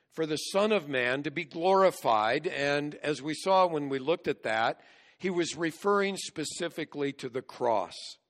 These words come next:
The cross would be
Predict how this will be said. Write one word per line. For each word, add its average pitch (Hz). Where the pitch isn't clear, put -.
The 139
cross 135
would 131
be 139